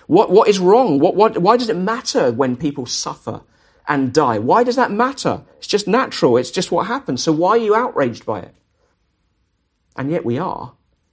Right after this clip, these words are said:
Christians and those who are not Christians, we are outraged. We are troubled by injustice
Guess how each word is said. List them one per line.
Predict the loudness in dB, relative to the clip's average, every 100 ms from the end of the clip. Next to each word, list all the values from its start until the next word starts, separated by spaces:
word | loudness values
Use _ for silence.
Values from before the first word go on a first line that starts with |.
| _
Christians | -2 -2 0 -4 -2
and | -2 -2
those | 0 0
who | -2
are | -4
not | -4 -6
Christians, | -8 -6 -6 -6
we | -4
are | -2 -2 -2
outraged. | -4 -6 -4 -6 -4 0
We | 0
are | -2
troubled | -4 -4 -2 -6 -10 _ _ _ _ -2
by | 0 -2
injustice | -6 -8 -4 -6 -6 -8 -8 -8